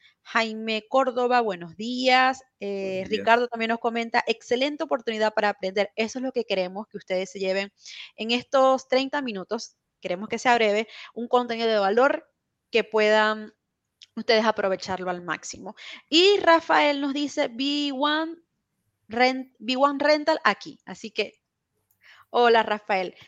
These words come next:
Speaker 1: bienvenidos a todos. Así que recuerden, si quieren, eh, hacer comentarios, sugerencias, preguntas, por favor, la dejan en la cajita y yo las voy leyendo en el transcurso de la entrevista. Ok, Arvin, la segunda pregunta, continuando con la entrevista, es, "¿Cómo puede la inteligencia artificial impulsar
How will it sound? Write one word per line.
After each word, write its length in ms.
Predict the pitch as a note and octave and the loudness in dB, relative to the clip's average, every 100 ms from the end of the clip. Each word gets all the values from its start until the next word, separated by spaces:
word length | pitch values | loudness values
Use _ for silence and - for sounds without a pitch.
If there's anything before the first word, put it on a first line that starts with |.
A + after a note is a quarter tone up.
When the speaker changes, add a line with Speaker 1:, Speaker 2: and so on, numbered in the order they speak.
| - | -8
Speaker 1:
bienvenidos 560 | G3 A#3+ A3+ A3 A3 A#3 | 2 2 2 0 2 2
a 100 | G#3 | 0
todos. 200 | F3+ F#3+ | -2 -4
Así 200 | G3+ - | -6 -4
que 140 | B3 | -2
recuerden, 580 | A#3+ A3+ A3+ F#3+ F3+ F#3 | 0 2 4 2 -4 -12
si 160 | - | -6
quieren, 400 | G3 A#3 C4 C4+ - _ _ _ | 0 0 0 -6 -18 _ _ _
eh, 680 | - A3 G#3+ G3+ G3+ G3 G3 G3 | -2 0 2 0 0 0 0 0
hacer 300 | G3+ A#3+ A#3 | -2 -2 -4
comentarios, 540 | A#3 A3 G3+ A3 A3+ | -4 -4 0 0 0
sugerencias, 560 | A3+ G3+ G3 G#3 A#3+ A3 | -4 -8 -6 -8 -10 -8
preguntas, 400 | G#3 G#3+ A#3+ C4+ | -8 -6 -6 -4
por 120 | B3+ | -4
favor, 260 | A3+ A#3 G#3+ | 0 0 0
la 120 | G3+ | -2
dejan 240 | G#3+ C4+ | -2 -4
en 60 | C#4 | -4
la 80 | C#4 | -2
cajita 360 | A#3 D#4 F4+ G#4 - | -2 -2 -4 -4 -6
y 100 | G3+ | -4
yo 100 | F#3 | -4
las 120 | G3 | -2
voy 140 | F#3+ | -4
leyendo 320 | F#3+ F3 F3 | -4 -6 -8
en 80 | F3+ | -12
el 60 | F3 | -14
transcurso 360 | E3+ - - | -14 -14 -12
de 40 | - | -10
la 60 | |
entrevista. 460 | F3 - F#2+ - - - - - - - | -10 -12 -14 -14 -16 -16 -16 -16 -6 0
Ok, 180 | C4 A3 G3 | 2 4 4
Arvin, 260 | F3+ F3+ - | 2 -4 2
la 180 | C4 C4+ | 4 6
segunda 460 | C#4+ C#4 D#4+ F#4+ | 4 -2 0 -2
pregunta, 680 | F#4+ F#4 D#4 G#3 F#3+ - G4 _ | 0 -2 -2 -6 -4 -2 -2 _
continuando 440 | A#3 G3+ G3 G3+ | -12 -10 -10 -6
con 100 | A#3+ | -2
la 60 | B3 | -2
entrevista, 500 | C4 C4 A3+ - A3+ | -2 -4 -4 0 0
es, 160 | B3 - _ _ _ | 0 -8 _ _ _
"¿Cómo 260 | E4+ F4+ G4+ | 0 2 2
puede 180 | E4+ | 4
la 80 | E4 | 4
inteligencia 540 | D#4+ C#4+ B3+ C4 B3+ B3+ | 2 0 -2 -2 -2 -2
artificial 640 | B3+ C4 C4+ - B3 A#3+ | -4 -8 -6 0 0 0
impulsar 800 | C4 C4 - B3+ A#3 - D#4+ E4+ | -4 -6 -6 -8 -4 0 0 0